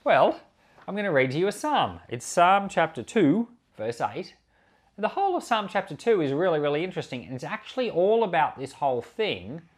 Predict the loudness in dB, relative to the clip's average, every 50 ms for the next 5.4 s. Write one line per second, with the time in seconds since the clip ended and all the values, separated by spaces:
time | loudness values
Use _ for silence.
0 | _ _ -10 -8 -8 -8 -6 -6 -6 -6 -6 -6 -10 -10 -8 -8 -10 -10 -10 -12
1 | -12 -10 -8 -6 -4 -4 -4 -4 -6 -12 -16 -18 -20 -20 _ _ _ _ _ _
2 | -16 -12 -8 -8 -6 -2 0 0 0 0 -2 -4 -6 -6 -4 -2 -2 -2 -2 -6
3 | -6 -8 -8 -8 -6 -10 -12 -12 -12 -12 -12 -10 -6 -4 -4 -4 -2 -2 -4 -4
4 | -4 -8 -12 _ _ _ _ _ _ -8 -6 -4 -4 -2 -2 -4 -4 -4 -4 -6
5 | -6 -8 -10 -8 -8 -12 -14 -16